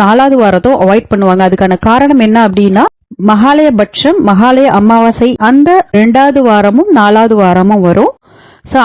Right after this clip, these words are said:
அந்த நேரத்துல நம்ம பெருமாளுக்கு படையலிட்டு வழிபட்டோம் அப்படின்னா, அதை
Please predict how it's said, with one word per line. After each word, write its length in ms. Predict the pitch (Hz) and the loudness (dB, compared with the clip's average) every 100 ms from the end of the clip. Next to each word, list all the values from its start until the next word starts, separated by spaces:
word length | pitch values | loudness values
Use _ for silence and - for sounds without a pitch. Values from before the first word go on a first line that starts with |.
| 214 | 2
அந்த 160 | 285 415 | 2 2
நேரத்துல 480 | 277 262 285 254 262 294 226 | 0 0 0 0 0 0 0
நம்ம 220 | 214 247 - | 0 -2 0
பெருமாளுக்கு 560 | 226 269 285 247 233 302 | 0 2 2 0 -2 -4
படையலிட்டு 500 | 208 208 240 240 226 277 185 | -2 0 0 0 -2 -4 0
வழிபட்டோம் 760 | 196 220 233 214 - 233 226 208 - | -2 -2 -2 -4 -2 -2 -2 -2 -4
அப்படின்னா, 420 | 170 214 196 180 240 | -2 -2 0 0 0
அதை 120 | 208 | 0